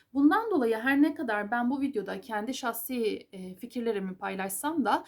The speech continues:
bunlar benim sınıfıma özeldir. Bundan dolayı lütfen sizler de bu anlatacağım şeyleri kendi sınıfınıza, kendi düzeninize uygun olaraktan bir süzgeçten geçirip uygulayınız. E, ben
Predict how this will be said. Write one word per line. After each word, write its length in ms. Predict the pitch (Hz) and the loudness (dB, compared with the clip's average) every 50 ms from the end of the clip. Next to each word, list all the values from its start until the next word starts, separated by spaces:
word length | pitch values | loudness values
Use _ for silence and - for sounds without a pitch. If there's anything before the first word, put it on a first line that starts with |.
| - - _ _ | -14 -20 _ _
bunlar 420 | - 415 415 381 285 269 262 262 254 | -4 -2 2 6 6 6 6 6 4
benim 380 | 302 262 233 254 294 285 - _ _ | 4 4 4 2 0 -2 -4 _ _
sınıfıma 580 | - - - 302 311 294 294 311 302 302 285 285 | -12 -4 0 2 2 4 4 4 2 2 2 0
özeldir. 500 | 214 196 185 196 185 190 190 - - - - - _ _ _ | -2 -2 -2 -2 -2 -2 -4 -6 -10 -14 -18 -20 _ _ _
Bundan 420 | 320 339 381 403 427 403 349 269 | -6 -4 -2 0 0 2 4 2
dolayı 340 | 226 220 208 196 196 202 220 | 2 2 0 -2 -2 -2 -2
lütfen 420 | 277 330 339 - - 233 214 233 | -4 -6 -6 -6 -6 -4 -2 -2
sizler 580 | 262 269 - 311 285 262 269 269 262 240 226 214 | -2 -2 -2 -2 0 2 4 4 4 4 2 0
de 240 | 208 214 247 247 240 | -2 -2 0 0 2
bu 360 | 302 311 311 311 285 - - _ _ | 4 4 4 4 2 0 -6 _ _
anlatacağım 680 | - 226 233 240 247 247 247 226 226 240 226 226 233 | -2 0 0 0 0 -2 -4 -2 0 -2 -2 -2 -4
şeyleri 560 | - - 208 196 190 185 190 233 302 349 - - _ _ _ | -6 -6 -6 -6 -4 -4 -2 -2 -2 -2 -4 -12 _ _ _
kendi 340 | - 285 285 269 269 294 330 | 4 6 6 6 6 4 2
sınıfınıza, 680 | 330 - 302 262 233 - 226 214 202 185 190 190 208 214 | 0 0 0 0 0 -4 -8 -8 -6 -4 -2 -2 -2 -2
kendi 340 | - 247 247 240 254 302 254 | -2 -2 0 0 0 2 2
düzeninize 720 | 285 254 220 220 226 226 214 214 208 220 254 240 220 - - _ _ _ | 0 0 0 -2 -4 -4 -4 -6 -4 -2 -2 -2 -2 -4 -8 _ _ _
uygun 340 | 233 233 240 233 240 302 277 | -4 -4 -4 0 2 2 2
olaraktan 680 | 277 285 214 208 196 196 190 190 - - 214 202 196 | 4 2 0 0 2 0 0 -2 -2 -8 -8 -8 -6
bir 60 | 190 190 | -8 -8
süzgeçten 800 | 190 - - 202 185 185 - 202 196 190 - 262 262 269 247 | -10 -12 -14 -14 -16 -12 -12 -12 -12 -10 -6 -4 -2 0 0
geçirip 440 | 208 190 - - 247 359 359 - - | -2 -4 -8 -8 -8 -8 -8 -8 -8
uygulayınız. 680 | 226 214 208 180 190 180 180 180 - - - - - - _ _ _ - - - - - _ _ _ - | -6 -6 -4 -4 -6 -6 -6 -8 -8 -12 -14 -16 -20 -20 _ _ _ -20 -20 -20 -20 -20 _ _ _ -4
E, 200 | 240 233 233 254 | -2 -2 2 2
ben 120 | 392 466 | 2 2